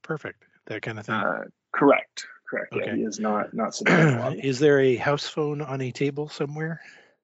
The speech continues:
Speaker 2: Ninety-five. Absolutely. Yep. Yeah, there's a, yeah, I think it's actually, yeah, I think it would be on a table here.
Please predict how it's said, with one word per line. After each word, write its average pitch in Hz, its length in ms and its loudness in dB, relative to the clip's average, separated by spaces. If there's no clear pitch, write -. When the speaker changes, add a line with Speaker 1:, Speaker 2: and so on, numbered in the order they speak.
Speaker 2:
Ninety-five. 113 460 -4
Absolutely. 160 580 6
Yep. - 200 2
Yeah, 139 200 8
there's 127 240 0
a, 120 480 -2
yeah, 160 160 8
I 165 60 8
think 180 160 0
it's 156 120 -2
actually, 147 280 4
yeah, 117 120 6
I 135 80 -6
think 143 140 -6
it 143 40 -4
would 139 120 -2
be 120 80 -2
on 113 80 -4
a 107 60 -6
table 104 260 -6
here. 104 180 -10